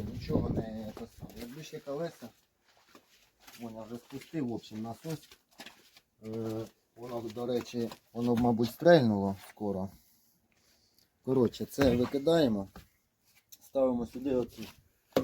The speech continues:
оцей скат. Це буде запаска, не чіпаємо. І там в дворі, в дворі там також така сама. Е, а, там накачано, да. Оте перебортіруємо.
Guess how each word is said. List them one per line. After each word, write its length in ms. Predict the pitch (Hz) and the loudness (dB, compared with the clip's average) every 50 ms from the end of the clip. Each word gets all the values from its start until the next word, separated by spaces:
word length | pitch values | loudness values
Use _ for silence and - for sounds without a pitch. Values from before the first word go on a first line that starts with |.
| 127 127 - - _ _ _ _ _ _ _ _ _ _ 117 | -2 -8 -16 -20 _ _ _ _ _ _ _ _ _ _ -6
оцей 300 | 117 - - 117 104 95 | -6 -2 0 0 0 0
скат. 320 | - _ - 98 92 92 - _ _ - _ _ _ - - _ | -4 _ -10 -10 -10 -10 -14 _ _ -20 _ _ _ -20 -14 _
Це 120 | - 143 | 2 2
буде 240 | 127 120 123 123 120 | 4 4 2 2 4
запаска, 500 | 110 127 123 - - 117 107 - - 117 | 4 4 2 4 2 0 0 0 -2 -2
не 120 | 110 117 113 | -2 -2 -2
чіпаємо. 640 | - - 117 - 165 165 156 143 - - 117 113 - - 110 | -2 -8 -6 0 0 2 2 4 4 4 4 4 4 0 0
І 40 | 120 | -2
там 280 | - 139 127 123 113 | -6 -4 -4 -4 -4
в 40 | 107 | -6
дворі, 360 | 113 120 131 139 147 151 147 - - - - _ _ _ - - - - - - - - | -6 -6 -2 0 0 -2 -2 -4 -14 -20 -20 _ _ _ -20 -16 -16 -16 -16 -16 -12 -6
в 340 | - - - - - - - | -6 -6 -6 -8 -12 -14 -14
дворі 320 | - 107 117 117 117 - - - - | -10 -4 -2 -2 -2 -2 -4 -6 -4
там 280 | 127 123 120 120 110 | -4 -4 -4 -6 -8
також 600 | - - 107 - _ 131 131 127 - - - - - - - 110 104 | -10 -12 -14 -12 _ -6 -4 -4 -4 -8 -10 -12 -12 -6 -4 -4 -2
така 260 | - - - 117 113 | -2 -4 -6 -4 -4
сама. 420 | - - - 104 95 92 92 98 - - - - _ _ _ _ _ _ _ - _ - _ _ _ - - - - _ - _ - - - - - - - | -4 -2 -2 -4 -4 -6 -6 -8 -8 -10 -14 -16 _ _ _ _ _ _ _ -20 _ -20 _ _ _ -18 -16 -16 -18 _ -20 _ -8 -6 -6 -6 -6 -12 -10
Е, 420 | 104 104 104 104 101 104 101 101 - - - _ - - - - _ - | -8 -8 -8 -8 -8 -8 -10 -10 -12 -14 -20 _ -20 -20 -20 -20 _ -10
а, 140 | 120 107 | -8 -8
там 220 | 95 - 127 127 123 | -6 -6 -6 -6 -4
накачано, 580 | 123 120 - - - - - - - - 95 101 | -4 -4 -4 -4 -8 -10 -8 -12 -12 -12 -12 -10
да. 140 | 107 98 - - - | -8 -8 -8 -8 -10
Оте 340 | 117 117 107 117 113 104 98 - _ _ | -12 -14 -12 -10 -10 -10 -10 -14 _ _
перебортіруємо. 720 | - 107 113 110 117 127 131 _ - 165 139 113 104 101 | -14 -14 -12 -10 -10 -12 -14 _ -10 -6 -4 -4 -4 -4